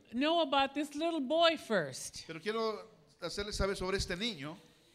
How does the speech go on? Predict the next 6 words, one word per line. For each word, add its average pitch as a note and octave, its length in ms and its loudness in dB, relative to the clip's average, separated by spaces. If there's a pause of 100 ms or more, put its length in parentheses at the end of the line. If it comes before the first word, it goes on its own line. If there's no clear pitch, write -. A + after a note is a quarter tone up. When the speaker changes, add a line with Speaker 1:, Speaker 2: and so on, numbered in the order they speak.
(140)
Speaker 1:
He F#4 200 8
decided F4 560 2
to E4+ 80 0
go E4 180 4
Christmas F4 560 0
caroling C#4 640 2